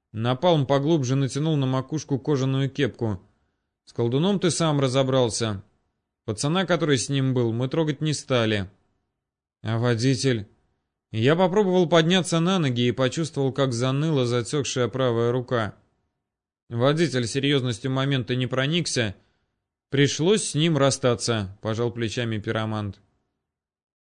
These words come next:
«Значит, нас четверо». Дождавшись, когда перестанет кружиться голова,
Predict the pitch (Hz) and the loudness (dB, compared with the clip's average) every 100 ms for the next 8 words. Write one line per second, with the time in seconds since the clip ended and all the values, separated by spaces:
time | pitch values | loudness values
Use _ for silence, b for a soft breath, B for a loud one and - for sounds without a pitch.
0 | _ _ - 107 120 175 170 170 139 139 | _ _ -12 -4 0 0 0 -4 -2 -2
1 | 135 - 143 117 - 113 110 90 - _ | -4 -2 0 2 0 -2 -4 -6 -14 _
2 | _ _ 113 107 123 147 185 165 - 147 | _ _ -6 -2 0 0 -2 -4 -4 -2
3 | 156 147 143 139 165 156 127 139 135 147 | 0 0 -2 -2 -2 -2 -2 -2 -2 -2
4 | - 127 127 131 139 165 156 | -2 -2 0 2 4 2 0